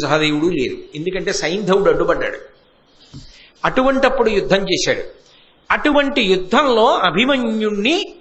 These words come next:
కర్ణుడు ఓడించాడా, పడగొట్టగలిగాడా? అదొక పెద్ద అగ్ని పరీక్షే కర్ణుడి జీవితానికి.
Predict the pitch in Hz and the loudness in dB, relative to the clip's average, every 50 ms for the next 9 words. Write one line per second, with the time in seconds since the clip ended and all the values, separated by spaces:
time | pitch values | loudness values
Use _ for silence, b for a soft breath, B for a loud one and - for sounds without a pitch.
0 | _ _ _ _ _ _ - 190 226 269 320 311 233 311 339 339 254 226 - 226 | _ _ _ _ _ _ 0 2 2 4 4 4 4 6 6 6 6 4 4 2
1 | 190 165 - - 151 135 123 135 151 160 160 156 139 120 107 98 - - - - | 0 0 -2 -2 0 0 2 2 2 4 4 2 2 2 0 -2 -4 -8 -14 -18
2 | - _ _ _ _ _ _ 160 160 175 165 180 170 180 180 180 156 147 143 135 | -20 _ _ _ _ _ _ 0 0 2 2 2 0 0 -2 -2 0 0 0 0
3 | 131 131 123 117 117 123 127 135 127 120 110 - - 135 139 180 170 165 - 151 | 0 0 0 0 0 2 2 2 2 0 0 -2 -4 -4 -4 -2 -2 0 -2 -2
4 | 143 - - 220 180 147 - 160 240 254 214 240 226 226 214 - - - - 196 | -2 0 0 0 0 0 0 0 0 2 2 2 0 0 0 0 -2 0 0 0
5 | 151 - - - - 160 175 190 220 208 185 147 170 185 175 175 - 175 127 104 | 0 -2 -6 -6 -6 -6 -4 -4 -6 -6 -4 -4 -6 -6 -6 -4 -4 -4 -4 -4
6 | - - - | -8 -14 -20